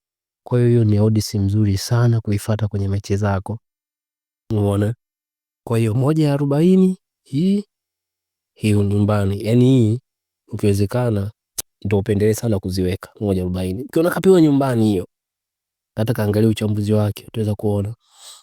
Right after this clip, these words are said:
Na moja ya thelathini ya ugenini. Hii, inakuwaga ni odds mzuri sana. Na moja ya sitini ya ugenini.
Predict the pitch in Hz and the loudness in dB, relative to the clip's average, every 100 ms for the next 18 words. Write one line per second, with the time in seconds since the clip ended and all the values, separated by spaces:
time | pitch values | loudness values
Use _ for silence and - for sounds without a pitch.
0 | _ 110 110 131 117 - 104 98 127 117 | _ 2 4 4 2 0 -2 0 0 2
1 | 104 101 101 104 104 101 - _ _ _ | 2 0 0 2 0 -2 -8 _ _ _
2 | _ _ _ _ _ _ - 113 101 98 | _ _ _ _ _ _ -2 0 0 -2
3 | _ _ _ _ _ - 101 107 117 107 | _ _ _ _ _ -8 -6 -2 -2 0
4 | 104 101 107 104 - 104 107 104 98 101 | 0 0 0 -2 -4 -4 0 0 -2 -4
5 | 98 107 104 110 131 120 104 - - 113 | -4 -2 0 2 4 2 0 -2 -2 -2
6 | 104 107 _ _ _ _ _ _ _ _ | -2 -8 _ _ _ _ _ _ _ _
7 | _ 110 104 101 101 107 98 101 | _ -4 -2 0 2 2 0 -4